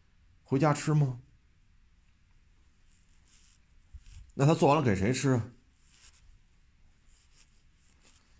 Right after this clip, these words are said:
所以现在你说，过去拍影视剧啊，还真是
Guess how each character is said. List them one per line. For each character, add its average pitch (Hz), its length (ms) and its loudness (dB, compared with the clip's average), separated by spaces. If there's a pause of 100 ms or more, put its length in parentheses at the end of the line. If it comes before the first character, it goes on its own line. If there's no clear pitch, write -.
(600)
所 135 180 0
以 175 40 4
现 160 180 4
在 143 300 4
你 123 100 2
说， 143 320 0 (2000)
过 202 180 4
去 180 160 6
拍 165 220 2
影 107 220 2
视 131 120 4
剧 135 200 4
啊， 87 500 -4
还 127 220 -2
真 170 220 2
是 113 340 -2